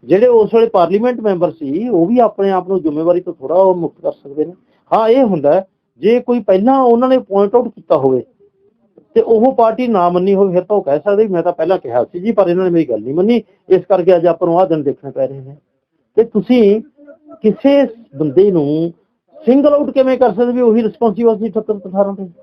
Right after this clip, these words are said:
ਜਦੋਂ ਕਿ ਉਹਨਾਂ ਦਾ ਵਿੱਚ, ਅਹ, ਕੁਛ ਪਰਸੈਂਟੇਜ ਰੋਲ ਸੀਗਾ, ਉਹ ਤਾਂ ਉਹ ਵੀ ਨਹੀਂ ਭੱਜ ਸਕਦੇ,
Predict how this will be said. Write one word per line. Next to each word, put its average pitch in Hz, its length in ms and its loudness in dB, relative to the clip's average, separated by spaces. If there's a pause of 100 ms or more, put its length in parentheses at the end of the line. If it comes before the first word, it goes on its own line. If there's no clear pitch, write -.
(1080)
ਜਦੋਂ 196 240 2
ਕਿ 214 80 0
ਉਹਨਾਂ 233 320 2
ਦਾ 190 180 2
ਵਿੱਚ, 226 240 -2
ਅਹ, 190 960 -2
ਕੁਛ 165 260 -4
ਪਰਸੈਂਟੇਜ 208 440 2
ਰੋਲ 202 180 4
ਸੀਗਾ, 269 300 -4 (380)
ਉਹ 170 80 -8
ਤਾਂ 220 100 2
ਉਹ 208 80 2
ਵੀ 254 80 -2
ਨਹੀਂ 240 100 -2
ਭੱਜ 233 180 0
ਸਕਦੇ, 196 320 -2